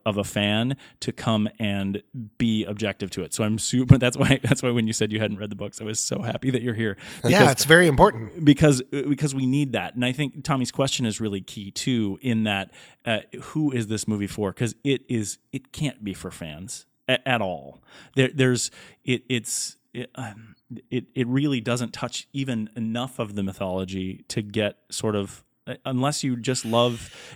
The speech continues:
Speaker 1: Idris
Speaker 2: But I
Speaker 1: Elba
Speaker 2: think
Speaker 1: and
Speaker 2: it,
Speaker 1: Matthew
Speaker 2: I,
Speaker 1: McConaughey.
Speaker 2: I think it thinks it is
Speaker 1: Really?
Speaker 2: for fans, because there's just so many random little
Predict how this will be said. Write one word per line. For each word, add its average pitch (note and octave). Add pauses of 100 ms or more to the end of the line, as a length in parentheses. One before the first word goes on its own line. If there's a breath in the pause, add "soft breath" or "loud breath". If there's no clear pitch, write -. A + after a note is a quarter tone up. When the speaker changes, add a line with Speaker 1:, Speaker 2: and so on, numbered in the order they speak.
Speaker 1:
Idris A#2
Speaker 2:
But -
I -
Speaker 1:
Elba A2
Speaker 2:
think -
Speaker 1:
and A2+
Speaker 2:
it, -
Speaker 1:
Matthew G#2+
Speaker 2:
I, G2
Speaker 1:
McConaughey. G#2+
Speaker 2:
I A3
think -
it F#3
thinks F#3
it D#3+
is C#3 (380)
Speaker 1:
Really? C#3
Speaker 2:
for D#3+
fans, F#2
because F3+
there's F#3
just G3+
so G#3+
many F#3
random D3+ (380 loud breath)
little D3